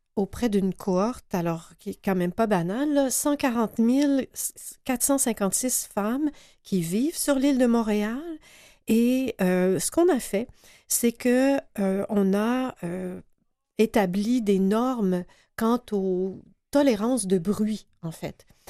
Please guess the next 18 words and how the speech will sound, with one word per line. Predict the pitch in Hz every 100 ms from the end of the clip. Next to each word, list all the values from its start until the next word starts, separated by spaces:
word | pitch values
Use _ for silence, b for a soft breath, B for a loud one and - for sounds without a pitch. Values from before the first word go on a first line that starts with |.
| B 175
Alors, | 190
je | 214
vais | 254
vous | -
parler | 269 269 359
de | 302
termes | 208 - 254 262 220 185
peut-être | - 208 247 226
un, | 196 -
un | 202
petit | 196 -
peu | 285
techniques, | 285 220 - 226 320 - - _ b b b
mais | 202 196 196
vous | 202 208
allez | 196 196
voir, | 247 285
ça, | -